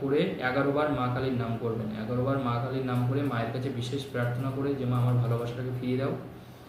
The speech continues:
বলে ওই কর্পূরটা আপনি জ্বালিয়ে দেবেন। কিন্তু ওই যে কর্পূরটা আপনি নিতে বললাম, ওই কর্পূরটাকে আপনি যে কোনো একটা আগুন দিয়ে, দেশলাইয়ের কাঠি হোক, লাইটার হোক, কর্পূরটাকে, আহ, জ্বালাবেন।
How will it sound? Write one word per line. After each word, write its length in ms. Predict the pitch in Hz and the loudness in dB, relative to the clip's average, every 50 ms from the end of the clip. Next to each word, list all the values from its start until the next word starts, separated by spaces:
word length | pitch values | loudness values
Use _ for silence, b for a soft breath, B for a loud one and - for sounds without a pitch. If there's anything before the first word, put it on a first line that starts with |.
| B B - | B B 0
বলে 140 | 131 135 147 | 2 4 4
ওই 140 | 147 139 147 - | 4 2 2 2
কর্পূরটা 400 | - 147 147 - 165 156 - 170 | 2 0 0 0 0 -2 -2 0
আপনি 200 | 156 160 160 160 147 | 0 0 0 0 0
জ্বালিয়ে 280 | 131 120 123 127 131 127 | 0 2 2 2 2 2
দেবেন। 240 | 127 117 110 104 107 | 2 2 2 0 -2
কিন্তু 260 | - - - - - - | -4 -6 -8 -8 -8 -4
ওই 140 | 117 127 135 | -2 0 0
যে 120 | 131 151 147 147 131 | 0 0 0 -2 -2
কর্পূরটা 440 | 135 127 127 - 147 143 - - 151 | -2 -4 -4 -4 -4 -4 -4 -2 -2
আপনি 220 | 143 139 139 143 | -2 0 0 0
নিতে 280 | 139 131 127 123 - 147 | 0 0 0 -2 0 0
বললাম, 420 | 139 131 123 120 123 123 123 123 | 0 0 0 2 2 2 2 2
ওই 100 | 123 123 120 127 | 2 2 2 2
কর্পূরটাকে 520 | 135 131 127 - 135 - - 147 143 147 160 | 0 0 -2 -2 -4 -4 -4 -4 -2 -2 -2
আপনি 320 | 147 135 123 135 143 143 | -2 -2 -2 -2 0 0
যে 180 | 123 120 139 147 | 2 4 4 4
কোনো 220 | 147 170 165 165 | 4 4 0 0
একটা 180 | 156 - - 147 | -2 -2 -4 -4
আগুন 320 | 131 123 127 127 127 127 | -2 -2 0 0 0 0
দিয়ে, 240 | 123 135 147 147 - | 2 2 0 0 0
দেশলাইয়ের 360 | 127 117 120 - 135 127 123 | -2 -4 -4 -2 -2 -2 -2
কাঠি 220 | - 127 123 131 131 | -2 -2 -2 -2 -2
হোক, 160 | 135 131 127 | -2 -2 0
লাইটার 380 | 120 113 113 117 123 123 127 123 | 0 0 0 0 0 0 0 0
হোক, 80 | 123 - - - - B B B B B B B B B - | 0 0 -2 -6 -8 B B B B B B B B B -2
কর্পূরটাকে, 480 | 143 139 - - 151 - - 147 156 | 0 0 0 0 -2 -2 0 0 2
আহ, 540 | 165 156 - - 113 113 - - - 113 120 | 2 2 2 0 -4 -4 -4 -4 -4 -2 0
জ্বালাবেন। 380 | 123 131 135 139 131 120 107 | 2 4 4 6 6 4 4